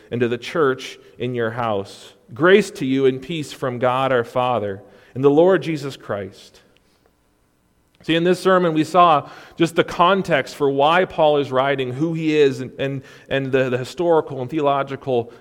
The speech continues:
context for the book. And we also saw Paul as the sender. He, he identifies himself as a prisoner of Christ Jesus. He's writing this book from prison, and so he's identifying a physical thing that's happening, but also a spiritual thing.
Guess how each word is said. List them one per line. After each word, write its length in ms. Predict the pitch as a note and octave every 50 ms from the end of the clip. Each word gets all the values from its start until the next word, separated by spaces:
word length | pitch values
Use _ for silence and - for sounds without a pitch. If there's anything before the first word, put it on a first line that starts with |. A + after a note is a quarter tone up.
| - -
context 720 | - C#3 C3+ C#3 C#3+ C#3 - C3+ A#2 G2 - - - - -
for 120 | - A2
the 80 | G#2+ G2+
book. 320 | - F#2+ F#2 - - - - _ _ _ _ _ _ _ _ _ _ _ _ _ _ _ _ _ _ _ _ _ _ _ _ _ _ _ _ _ _ _ _ _ _ - - -
And 80 | - C3
we 80 | D3 D#3
also 280 | E3 E3+ D#3+ F3 D3
saw 280 | C3+ - - C#3+ C3 A#2+
Paul 560 | A#2 - - - D3+ D3+ D3 C#3+ C#3 C3 B2
as 160 | A#2+ A#2+ A#2
the 100 | A#2 A2+
sender. 500 | A2+ - - B2+ B2+ B2 A2+ G#2+ F#2+ G2
He, 100 | A2 A#2
he 300 | A2+ - C#3+ C#3+ D3 -
identifies 520 | - C3 C3+ E3 E3 D#3 - E3 D3 D3 C#3
himself 360 | C#3+ B2+ - D#3 C#3 C3+ -
as 160 | B2+ A#2+ A2+
a 60 | B2
prisoner 540 | - - - F3 D#3+ D3 C3+ C#3 C3+ B2+ A#2+
of 100 | A2+ A2+
Christ 320 | - D3 B2+ A#2+ A#2 A#2+
Jesus. 320 | - C#3+ C#3 B2 A#2+ A#2+ A2+
He's 140 | D3 C#3 C3
writing 320 | D3+ E3 F#3 F3+ F#3 D#3+
this 160 | D3 C#3 A#2
book 260 | A2 C#3+ D3 D3 D3
from 340 | - - - F3 D#3+ D#3 D3+
prison, 420 | C3+ - E3 F3+ E3+ D3 C#3+ C3 B2
and 60 | B2
so 140 | - D#3+ D3+
he's 140 | D3 C#3+
identifying 600 | C#3+ D3 F#3 G3+ G3+ F#3 - - D#3+ D3+ D3 D3
a 60 | C#3 B2+
physical 640 | - - G#3 G#3+ F#3+ F3+ E3+ - C#3+ C#3 C#3 C#3
thing 240 | C3+ - D3+ C#3+ C#3+
that's 160 | C#3 C3 -
happening, 420 | - C3 B2+ C3 - D3 D#3 D#3+ D3+
but 120 | C#3+ C#3+
also 300 | C#3+ D3 D3 D3 - C3
a 40 | A#2+
spiritual 640 | - - - - D#3 D3 D3 C#3+ - - A2 A2 G#2
thing. 300 | G#2+ - G#2 G#2 F#2+